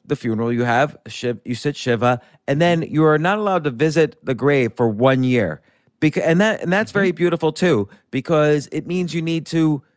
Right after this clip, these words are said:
Speaker 1: almost exercise the muscle of moving on with your life. And that's what
Speaker 2: Yes.
Speaker 1: that's, that's about. And so
Speaker 2: You're not
Speaker 1: morning
Speaker 2: allowed to
Speaker 1: it
Speaker 2: bring flowers.
Speaker 1: Yeah, yeah, yeah. So, so, so my point is there,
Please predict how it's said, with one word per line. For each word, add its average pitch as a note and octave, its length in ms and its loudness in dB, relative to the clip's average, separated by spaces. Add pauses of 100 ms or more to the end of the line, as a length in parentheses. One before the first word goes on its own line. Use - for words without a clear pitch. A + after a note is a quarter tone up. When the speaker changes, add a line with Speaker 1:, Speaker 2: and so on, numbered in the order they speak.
(340)
Speaker 1:
almost D#3+ 480 0
exercise D3 540 -2
the C#3+ 100 -2
muscle C3+ 440 0
of A2+ 220 -2
moving C3 320 2
on B2 180 2
with G#2 140 -4
your A2 100 -2
life. F#2 360 -4
And G#2+ 120 -4
that's B2 240 2
what B2 120 2
Speaker 2:
Yes. - 120 -16 (140)
Speaker 1:
that's, B2+ 380 0
that's B2+ 200 -2
about. A2 380 0
And A#2 100 -4
so B2 380 2 (460)
Speaker 2:
You're A#2+ 80 -12
not C3+ 140 2
Speaker 1:
morning F3 200 6
Speaker 2:
allowed E3+ 140 2
to D#3+ 80 2
Speaker 1:
it - 20 -4
Speaker 2:
bring D3 220 0
flowers. D#3+ 640 -6
Speaker 1:
Yeah, E3 220 4
yeah, E3+ 160 2
yeah. F3 360 0
So, - 220 -2
so, G3 180 0
so G3 160 2
my F3+ 400 0
point F3+ 280 -2
is E3 100 -2
there, E3 340 0